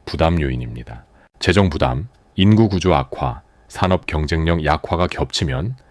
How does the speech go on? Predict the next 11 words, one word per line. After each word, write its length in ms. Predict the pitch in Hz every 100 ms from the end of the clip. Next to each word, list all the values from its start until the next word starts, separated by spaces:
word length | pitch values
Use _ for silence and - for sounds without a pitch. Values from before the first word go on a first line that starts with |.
| - _ _
어느 160 | 98 117
하나만 380 | 107 131 127 117
개선된다고 680 | 85 92 87 80 76 71
해서 320 | 69 64 62 - _ _ _ _
통화가 520 | - 90 90 90 82
곧바로 560 | - 78 - 98 95 104
강세로 520 | - 78 73 82 87
돌아서기 540 | - 82 85 - 85 -
어렵습니다. 800 | 80 87 - - 65 60 57 - _ _ _
이런 220 | 110 135
환경에서는 800 | 131 131 123 113 110 117 110 67